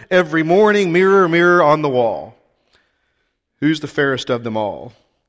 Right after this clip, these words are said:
And then there's a forest, and there's seven dwarves, and there's a poisoned apple, and there's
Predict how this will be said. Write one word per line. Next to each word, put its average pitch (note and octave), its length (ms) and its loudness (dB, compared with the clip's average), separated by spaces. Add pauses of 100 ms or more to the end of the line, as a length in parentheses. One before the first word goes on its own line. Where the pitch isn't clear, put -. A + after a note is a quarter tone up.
(720)
And D3 120 -2
then E3+ 120 2
there's D3+ 180 2
a C3 260 -2
forest, F#3+ 640 0
and C3 160 -6
there's B2+ 240 -6
seven B2 480 -6
dwarves, F#3 640 2
and C#3 140 -8
there's C3 180 -4
a B2+ 60 -10
poisoned B2+ 480 -6
apple, F#3 560 2
and C#3+ 120 -2
there's C3+ 520 -4